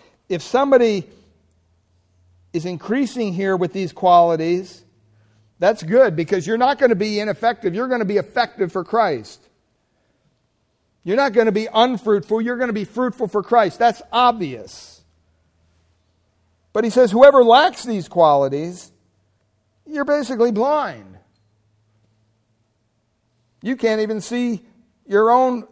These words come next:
issues. As a matter of fact, it's so bad that you've even forgotten,"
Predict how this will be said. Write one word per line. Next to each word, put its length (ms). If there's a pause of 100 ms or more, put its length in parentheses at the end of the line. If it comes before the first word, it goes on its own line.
issues. 920 (1800)
As 140
a 20
matter 220
of 60
fact, 220
it's 160
so 220
bad 380
that 80
you've 260
even 300
forgotten," 1080